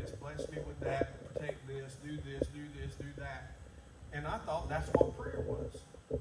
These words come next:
As I grew older, I could under-, I thought that what, it was basically God, you were petitioning God and taking, doing your duty by praying for people that you know, and stuff like that. And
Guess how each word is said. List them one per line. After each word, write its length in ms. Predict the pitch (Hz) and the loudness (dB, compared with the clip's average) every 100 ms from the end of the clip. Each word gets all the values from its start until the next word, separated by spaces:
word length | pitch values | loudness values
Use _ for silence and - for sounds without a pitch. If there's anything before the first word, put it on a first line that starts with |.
| - - - - - - - | -4 -12 -20 -20 -20 -20 -8
As 200 | 151 151 | -4 0
I 100 | 165 | 2
grew 320 | 156 175 175 | 2 2 0
older, 460 | 170 214 - 165 160 | 0 6 6 6 -2
I 100 | 160 | -4
could 240 | - 202 - | -6 -10 -6
under-, 200 | 151 151 - 156 | -6 -6 -6 -6
I 100 | 170 - | -4 -2
thought 220 | 156 156 | -4 -4
that 140 | 147 | -8
what, 140 | 143 151 | -10 -8
it 100 | 160 | -8
was 100 | 156 | -6
basically 640 | 131 135 135 - 147 143 147 127 | -8 -6 -6 -4 -4 -4 -4 -2
God, 240 | 117 123 - - 139 143 | -2 -2 -4 -8 -8 -6
you 160 | 156 | -4
were 140 | 151 139 151 | -4 -6 -8
petitioning 560 | - 156 151 156 160 156 117 | -6 -4 0 0 -2 -4 -2
God 340 | 120 123 127 | -2 0 -2
and 180 | 127 123 - - - - - - - - - | -4 -6 -6 -6 -8 -10 -10 -10 -10 -10 -2
taking, 380 | 160 - 170 135 | 0 0 -2 -2
doing 240 | 160 165 | -2 -2
your 120 | 165 | -4
duty 400 | 156 135 131 143 147 | -4 -4 -4 2 4
by 140 | 131 135 - | 4 0 -6
praying 220 | 131 131 139 - | -8 -4 8 10
for 80 | |
people 600 | - - - - - - - | 10 6 -8 -8 -6 -4 -4
that 180 | - - | -6 -6
you 140 | - | -6
know, 240 | - - - - - - - - - | -4 -2 -2 -2 -4 6 10 10 10
and 120 | - - | 4 4
stuff 340 | - - - | 4 6 6
like 220 | - - | 4 8
that. 220 | - - - - - - - - - - - - - - - - - - - | 8 8 -4 -10 -12 -12 -12 -12 -12 -14 -16 -20 -18 -18 -14 -12 -10 -10 -4
And 300 | 156 151 | -4 -2